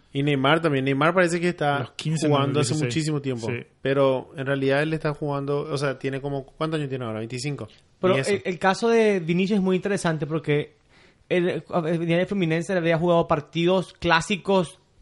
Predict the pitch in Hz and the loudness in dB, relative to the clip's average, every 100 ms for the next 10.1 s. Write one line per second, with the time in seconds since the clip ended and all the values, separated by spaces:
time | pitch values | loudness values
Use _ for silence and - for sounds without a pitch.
0 | - - 170 165 160 180 185 185 180 160 | -20 -12 -2 -2 -2 -6 0 2 2 -2
1 | 160 170 160 151 156 156 175 170 170 156 | -6 -6 -4 -2 -2 -2 -4 -4 -4 -8
2 | - 170 170 180 180 165 151 - 165 185 | -2 -2 -2 0 0 2 -2 0 -2 -2
3 | - - _ 156 127 160 156 170 143 147 | -8 -20 _ -6 -4 0 2 2 2 2
4 | 165 208 220 - _ _ _ - _ _ | 2 2 -4 -12 _ _ _ -20 _ _
5 | - 143 156 156 160 165 160 143 156 170 | -6 -2 2 4 4 4 4 2 4 6
6 | 180 175 160 - 165 147 170 160 165 175 | 6 4 2 0 -4 2 2 2 2 2
7 | 208 196 180 165 151 165 190 175 170 214 | 2 -2 0 -2 -2 -6 -2 -2 -2 -4
8 | 214 190 165 160 147 175 170 160 - 170 | -2 -2 0 -2 -2 2 2 2 -2 -2
9 | 170 147 156 156 156 156 147 151 160 156 | -2 -2 -4 -2 0 2 0 -2 -4 -4